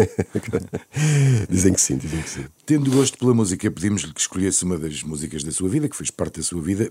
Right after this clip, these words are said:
Speaker 2: e, e pedia-lhe, no fundo, agora que partilhasse connosco a sua escolha.
Speaker 1: Eu gosto particularmente de música, aliás, não, não me deito, eh, os dias sem ter pelo menos uma hora, uma hora e meia a ouvir música, e faço isso há anos.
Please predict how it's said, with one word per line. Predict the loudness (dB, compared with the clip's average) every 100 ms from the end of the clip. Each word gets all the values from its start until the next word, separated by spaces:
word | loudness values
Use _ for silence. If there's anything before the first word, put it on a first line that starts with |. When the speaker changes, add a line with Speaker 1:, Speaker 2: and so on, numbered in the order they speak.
| -2
Speaker 2:
e, | -4 -4
e |
pedia-lhe, | -8 -2 0 0
no | -2
fundo, | -2 -2
agora | 0 0
que | 0
partilhasse | -2 -4 0 0 0 0
connosco | -2 -2 -2 -4 -8 -8
a | -8
sua | -8 -8
escolha. | -8 -10 -12 -14 -20 -20 -6 2
Speaker 1:
Eu | 4
gosto | 4 2 0 2 2 2
particularmente | 0 -4 0 0 0
de | 0
música, | 0 0 -2 0
aliás, | 2 4 2
não, | 4 4 4 4
não | 2
me | 2
deito, | 2 0 -2 -4 -2 -2
eh, | -4 -6
os | -6 -6
dias | -2 0 0
sem | 0 0
ter | 0 -2
pelo | -2 0
menos | 0 0
uma | 0
hora, | 2
uma | 2
hora | 2
e | 2
meia | 2 2 0
a |
ouvir | -2 -2 0
música, | 0 -2 -4 -4 -6 -14 -16
e | -10
faço | -6 -4 -6
isso | -8 -4
há | -2 0
anos. | 0 -2 -6